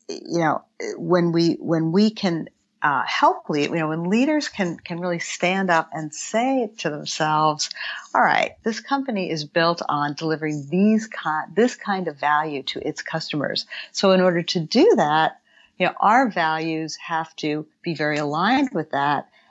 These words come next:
And now we have to get all of the people in our company, because they're the ones touching all of these, these customers all day.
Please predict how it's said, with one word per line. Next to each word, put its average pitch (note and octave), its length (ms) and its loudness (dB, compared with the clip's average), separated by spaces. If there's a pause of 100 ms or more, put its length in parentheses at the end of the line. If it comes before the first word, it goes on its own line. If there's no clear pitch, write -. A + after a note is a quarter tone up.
And E3+ 200 0
now A3+ 260 6
we G#3+ 140 2
have F3+ 120 -8
to - 100 -10
get D#3+ 220 -4
all G#3 440 4
of F#3+ 100 -2
the E3 80 -10
people E3+ 300 -4
in F3 100 -4
our D3+ 160 -4
company, B3+ 640 0
because F3 480 0
they're A#3 240 4
the F4 120 0
ones E3 480 0
touching D#3+ 680 -4 (400)
all E3+ 240 4
of D#3+ 80 -2
these, E3 200 -4 (220)
these D#3+ 320 0
customers F3 560 -2
all - 220 -2
day. - 440 0